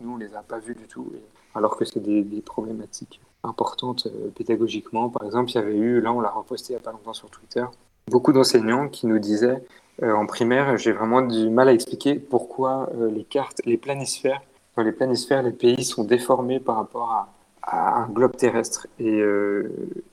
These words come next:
et ils nous disaient qu'ils utilisaient une orange ou une mandarine pour expliquer ça. Enfin voilà, montrer que c'est difficile de, de créer un plan à partir de, d'une sphère. Et donc on a créé une maquette là-dessus où on prend, on part de la Terre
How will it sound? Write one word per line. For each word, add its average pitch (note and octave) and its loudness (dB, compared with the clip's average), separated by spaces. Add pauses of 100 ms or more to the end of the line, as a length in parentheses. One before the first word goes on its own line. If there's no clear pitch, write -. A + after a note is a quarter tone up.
(120)
et A#2 -6
ils G#2+ -6
nous G#2 -8
disaient G2+ -2
qu'ils G#2 -6
utilisaient G#2 -4
une A2 -6
orange A#2 -2
ou - 0
une G#2+ -4
mandarine G#2+ -10
pour G#2+ -14
expliquer - -10
ça. C3+ -4
Enfin A#2 -8
voilà, A2 -2
montrer A#2 -4
que - -12
c'est A#2 -4
difficile A#2 0
de, A2 0 (360)
de A#2 0
créer A#2+ -8
un A#2 -2
plan B2+ 2
à A2 0
partir - -4
de, A2 -6 (380)
d'une A2+ -6
sphère. C#3+ -4 (360)
Et A#2 8
donc A#2+ 4
on A#2 2
a A2 0
créé A#2+ -6
une A#2 -4
maquette - -10
là-dessus G#2 -6
où A#2 -2
on G#2 -8
prend, A2+ -14
on G2 -14
part A#2 0
de A2+ 2
la G#2+ -2
Terre A#2 -6